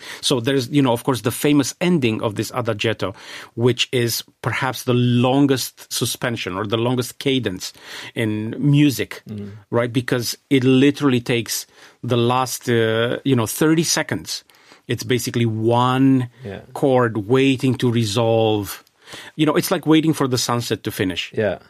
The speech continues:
Speaker 1: You know, you know it'll be there and you know it'll be glorious.
Speaker 2: Yeah.
Speaker 1: But
Speaker 2: It
Speaker 1: it
Speaker 2: takes
Speaker 1: has its
Speaker 2: time.
Speaker 1: own time.
Speaker 2: Yeah, yeah.
Speaker 1: It doesn't fit into my time.
Speaker 2: Yeah.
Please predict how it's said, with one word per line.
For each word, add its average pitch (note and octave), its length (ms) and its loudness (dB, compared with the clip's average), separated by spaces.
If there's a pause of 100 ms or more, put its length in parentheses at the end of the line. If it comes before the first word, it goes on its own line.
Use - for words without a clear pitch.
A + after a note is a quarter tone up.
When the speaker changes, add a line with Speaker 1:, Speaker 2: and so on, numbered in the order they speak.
Speaker 1:
You C3 80 2
know, B2+ 80 2
you C3 220 4
know E3+ 400 4
it'll B2+ 180 4
be A#2 140 2
there G#2 260 0
and B2 140 2
you A2+ 60 2
know A2+ 260 2
it'll A#2 180 0
be A2 60 0
glorious. G2 580 -4 (220)
Speaker 2:
Yeah. A2+ 260 0
Speaker 1:
But A#2+ 300 -2 (320)
Speaker 2:
It A2 100 -14
Speaker 1:
it C3+ 120 2
Speaker 2:
takes G#2 120 -2
Speaker 1:
has B2+ 180 0
its F#2 140 0
Speaker 2:
time. F2+ 80 -12
Speaker 1:
own C#3+ 320 4
time. A2+ 400 -4 (140)
Speaker 2:
Yeah, A2 80 -6
yeah. G2+ 120 -2
Speaker 1:
It C#3 60 4
doesn't D3 280 2
fit C#3 160 0
into A#2 180 2
my A2 320 0
time. - 340 -14 (160)
Speaker 2:
Yeah. G2+ 200 -4